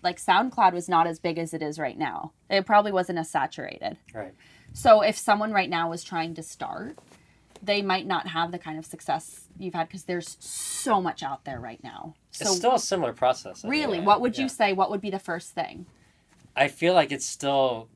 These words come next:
Speaker 2: like, if you're trying to be, like, a D J and electronic artist and trying to get your name out there and generate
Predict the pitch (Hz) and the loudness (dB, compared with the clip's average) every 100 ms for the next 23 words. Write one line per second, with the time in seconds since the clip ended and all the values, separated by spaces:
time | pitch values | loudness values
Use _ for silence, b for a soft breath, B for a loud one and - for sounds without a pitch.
0 | _ _ - 139 151 - 151 139 156 156 | _ _ -6 -6 -6 -8 -4 4 4 4
1 | - _ - - 135 117 120 120 117 113 | 0 _ -10 0 0 0 -4 -4 -4 -4
2 | 101 101 107 104 104 101 98 - 107 92 | -6 -6 -8 -8 -6 -6 -6 -6 -8 -6
3 | 120 113 98 - - b b b b 110 | -4 -4 -6 -10 -16 b b b b -8
4 | - 117 107 101 101 104 110 117 113 104 | -4 -4 -4 -6 -6 -4 -2 -4 -4 -8
5 | 98 107 104 101 101 | -6 -6 -4 -4 -6